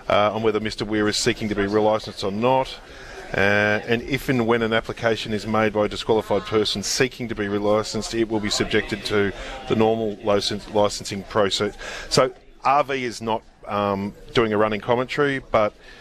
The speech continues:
it just seems obvious. And I've, I've got mixed feelings about it, I've got to say. I understand the reasons not, but I, I also, um, feel for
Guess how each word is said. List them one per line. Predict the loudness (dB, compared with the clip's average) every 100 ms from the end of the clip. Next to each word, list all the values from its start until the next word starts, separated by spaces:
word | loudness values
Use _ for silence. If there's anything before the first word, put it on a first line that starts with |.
| -20 -20 -20 -14 -4
it | -2
just | 0 2
seems | 2 2
obvious. | 2 0 0 -2 -2 -2 -4 -10 -20 -18 -16 -12
And | -2 2
I've, | 4 4 0 -6 -12 -6
I've | -2
got | -2 -2
mixed | -4
feelings | -2 -2 -2
about | 0 0 0
it, | -2
I've | -2
got |
to | -2
say. | 2 2 0 -6 -12 -12 -12 -6 0
I | 2
understand | 2 0 -2 0 0 -4 -10 -6
the | 2
reasons | 2 2 -4 -6
not, | 0 2 2 -2
but | 0 2
I, | 4 2 -2 0
I |
also, | 2 2 2 2 2 -2 -12 -10
um, | -2 0 0 -4 -10 -18 -12 -10 -8 -10 -10
feel | 0 2 4 2
for | -2 0 2 4 2 2